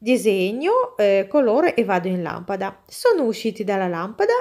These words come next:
vado a appiccicare il mio verde sulle foglioline, come vedete è molto facile.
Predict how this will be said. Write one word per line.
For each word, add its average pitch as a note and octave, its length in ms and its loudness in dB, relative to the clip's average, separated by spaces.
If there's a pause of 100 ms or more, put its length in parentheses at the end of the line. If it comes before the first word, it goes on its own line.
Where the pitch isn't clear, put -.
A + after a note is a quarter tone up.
(220)
vado E4 260 2
a F4+ 100 2
appiccicare A3+ 680 0
il A3 100 0
mio A3 280 -2
verde G3 360 0
sulle G#3+ 260 -4
foglioline, G#3+ 720 -2
come F4+ 280 0
vedete G3 640 0
è G3 360 0
molto G#3 300 -4
facile. F#3 640 -6